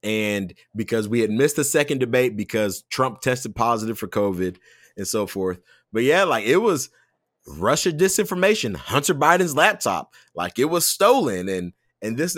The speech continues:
and, I mean, and everybody, to the point to where everybody shut this thing down except for the New York Post. And they had the New York Post, um, their Twitter account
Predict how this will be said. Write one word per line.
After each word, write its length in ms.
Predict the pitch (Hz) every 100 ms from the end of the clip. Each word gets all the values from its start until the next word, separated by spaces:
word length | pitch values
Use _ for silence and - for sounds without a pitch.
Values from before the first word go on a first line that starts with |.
| -
and, 100 | 117
I 80 | 131
mean, 140 | 139
and 180 | 117 104 _ -
everybody, 840 | 156 180 156 139 120 113 95 90 - - _ -
to 160 | - 226
the 100 | 220
point 460 | - 156 170 - _ _ -
to 100 | 143
where 360 | 131 123 113 - _ _ _ _ -
everybody 680 | 160 214 226 170 170 165 151
shut 460 | - 160 143 127
this 260 | 151 143 -
thing 300 | 139 139 120
down 400 | 117 123 139 135 _ _ -
except 420 | 107 - 143 139
for 80 | 131
the 80 | 117
New 140 | 110
York 280 | 117 104 -
Post. 300 | 101 110 127 _ - -
And 160 | 104 107
they 200 | 139 170
had 280 | 156 165 135
the 60 |
New 140 | 120 127
York 340 | 139 135 -
Post, 400 | 123 131 127 - _ _ _
um, 460 | 101 101 92 85 78 _ _ _ _
their 240 | 98 139 156
Twitter 480 | - - 196 190
account 400 | 127 - 131 117